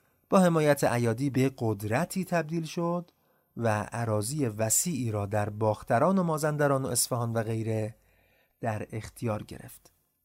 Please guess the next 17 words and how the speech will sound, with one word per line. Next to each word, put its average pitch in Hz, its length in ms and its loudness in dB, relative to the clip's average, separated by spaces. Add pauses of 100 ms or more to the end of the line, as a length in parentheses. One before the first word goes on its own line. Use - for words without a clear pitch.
(300)
و 165 100 6
برای 151 340 8
من 127 240 2
معلوم 127 500 -2
بود 156 220 -6
که 120 440 -4 (500)
تمام 139 520 -2
این 107 300 -6
وجوه 139 580 -4 (460)
متعلق 135 680 -2
به 135 160 0
بهاییت 110 720 -4
است - 380 -10 (1000)
و 220 40 -4
این 175 200 0
معاملات 135 540 4
را 117 340 4